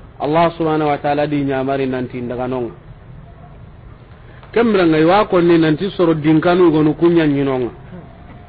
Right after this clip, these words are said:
Sahih? Inshallah, anta kala to tafsiri ngar nikinye. Yere on da ya nuku tafsiri nga, shahidun ta. Musa ga tindaga nonga,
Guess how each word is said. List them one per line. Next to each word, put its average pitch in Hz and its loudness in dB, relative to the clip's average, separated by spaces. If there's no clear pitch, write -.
Sahih? 170 0
Inshallah, 147 0
anta 139 -4
kala 147 -2
to 147 -8
tafsiri 139 -8
ngar 131 -6
nikinye. 123 -8
Yere 135 -4
on 160 0
da 160 -2
ya 156 0
nuku 139 -6
tafsiri 139 -8
nga, 127 -6
shahidun 156 -2
ta. 117 -8
Musa 190 0
ga 196 2
tindaga 165 0
nonga, 143 0